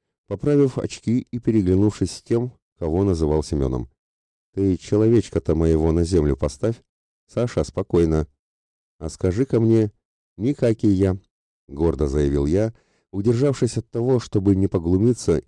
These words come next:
и не сбросить живой груз прямо на задницу,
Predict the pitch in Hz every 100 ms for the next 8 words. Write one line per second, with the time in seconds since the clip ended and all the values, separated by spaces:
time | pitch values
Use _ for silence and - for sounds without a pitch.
0 | _ 120 123 107 95 113 - 87 92 95
1 | 92 92 120 117 - _ _ - 120 117
2 | 117 123 101 69 69 - 67